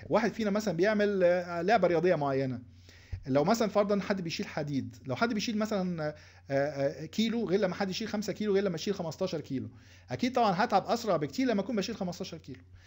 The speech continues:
فهنلاقي ان احنا basically، آه، آه، لما بتكلم على السترينث مثلًا وباخده كنسبة من ال، آه، maximum iso-، آه، isometric strength،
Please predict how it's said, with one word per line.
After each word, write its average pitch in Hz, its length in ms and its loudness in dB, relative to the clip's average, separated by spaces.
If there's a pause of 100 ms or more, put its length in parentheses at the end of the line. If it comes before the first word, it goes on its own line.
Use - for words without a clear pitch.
(200)
فهنلاقي 170 520 4
ان 214 80 2
احنا 254 220 0
basically، 233 400 0
آه، 233 300 0
آه، 151 520 -2
لما 147 200 0
بتكلم 202 380 2
على 208 140 4
السترينث 175 560 -2 (260)
مثلًا 202 400 -2 (220)
وباخده 196 340 0
كنسبة 202 520 2
من 196 200 2
ال، 180 300 2
آه، 147 400 0
maximum 180 420 -2
iso-، 151 360 -4
آه، 160 180 -4 (100)
isometric 170 440 -4 (100)
strength، 196 260 -4